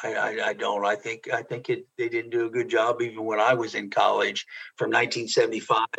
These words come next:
at Ohio State to nineteen eighty-three when I finished Cornell with a P H D. And I think it's even, uh, worse today in secular,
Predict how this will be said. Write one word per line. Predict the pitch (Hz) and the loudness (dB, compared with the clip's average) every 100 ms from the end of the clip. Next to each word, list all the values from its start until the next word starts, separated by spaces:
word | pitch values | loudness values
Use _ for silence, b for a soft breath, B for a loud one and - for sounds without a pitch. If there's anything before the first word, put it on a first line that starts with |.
| - - | -6 -2
at | 110 | 2
Ohio | 101 117 110 | 4 6 4
State | - 113 107 107 | 2 2 2 2
to | - | 0
nineteen | 107 110 107 110 | 2 2 2 2
eighty-three | 107 104 104 104 120 113 | 2 2 0 0 4 6
when | 113 107 | 6 4
I | 98 | 4
finished | 117 110 104 | 2 2 2
Cornell | - 107 104 120 117 104 104 B B B B | 2 4 6 8 8 8 4 B B B B
with | 127 113 | 4 4
a | |
P | 110 120 | 6 6
H | 110 110 | 6 4
D. | 123 | 4
And | 117 | 4
I | 110 | 4
think | 117 110 | 2 2
it's | 107 - | 0 0
even, | 113 113 107 110 | 0 2 2 2
uh, | 110 117 | 2 2
worse | 123 120 120 - | 6 6 6 2
today | 113 107 - - - | 2 4 4 4 4
in | 139 | 8
secular, | - 160 - 117 101 98 | 10 8 6 4 4 2